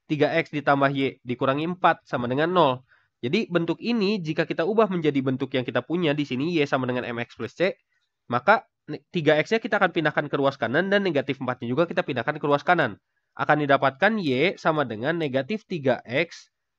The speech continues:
ditambah empat. Maka dari itu kita akan dapatkan nilai dari gradiennya atau M satu itu sama dengan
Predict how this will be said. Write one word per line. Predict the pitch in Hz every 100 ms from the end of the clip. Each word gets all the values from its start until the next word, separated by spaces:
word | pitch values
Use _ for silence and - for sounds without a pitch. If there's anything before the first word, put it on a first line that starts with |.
| _ _
ditambah | - 156 214 - 147 113 127 175 190
empat. | - 156 - _ _ _ _ _ _
Maka | 117 117 135
dari | 131 131 120 120
itu | 190
kita | 214 208 190
akan | 165 147
dapatkan | 120 - 165 214
nilai | 208 165 180
dari | 190 180 156
gradiennya | 143 143 127 101 98 151 208 156
atau | - -
M | 143 131
satu | 185 202 - 151
itu | 147 139 151
sama | 147 131
dengan | 107 104 156 185